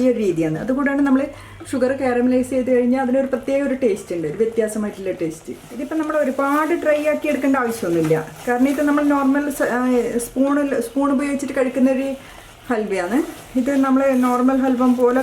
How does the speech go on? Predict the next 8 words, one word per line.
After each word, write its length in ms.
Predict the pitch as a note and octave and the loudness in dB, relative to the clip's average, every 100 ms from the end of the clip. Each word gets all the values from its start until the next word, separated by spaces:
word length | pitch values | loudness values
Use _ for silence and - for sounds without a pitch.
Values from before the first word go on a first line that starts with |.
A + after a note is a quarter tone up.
| C4 | 0
കട്ട് 220 | A#3+ - | -2 0
ചെയ്തിട്ട് 300 | B3+ A#3+ A#3+ B3+ | 0 0 0 0
അതുപോലെയല്ല 460 | A#3 B3 A#3 F#3 E3+ E3+ | 2 2 2 0 -2 -2
ചെയ്തെടുക്കാറ്. 560 | F3+ E3 D#3+ D#3 D3+ D#3 - - - - | -4 0 0 0 -4 -6 -10 -16 -18 -4
നിങ്ങൾക്ക് 260 | A3 B3+ D4 | 0 0 0
അതുപോലെ 260 | A#3+ A#3+ C#4 C#4+ | 0 0 0 -2
കട്ട് 220 | A#3 - | -4 -2
ചെയ്ത് 180 | C4+ C4+ | 0 0